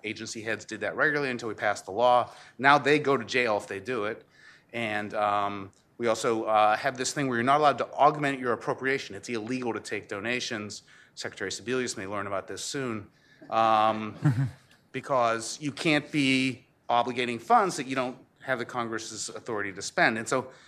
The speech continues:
I think the lesson here is that these are exercises in the difficulty in controlling the incur-, the, you know, incurring of liabilities in representative dio-, democracies. And Spain's been through it vividly.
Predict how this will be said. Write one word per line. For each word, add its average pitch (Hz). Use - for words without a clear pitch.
I 160
think 202
the 127
lesson 135
here 107
is 101
that 110
these 185
are 190
exercises 107
in 120
the 110
difficulty 110
in 101
controlling 151
the 131
incur-, -
the, 110
you 127
know, 107
incurring 175
of 131
liabilities 123
in 104
representative 110
dio-, 95
democracies. -
And 95
Spain's 143
been 139
through 139
it 120
vividly. 117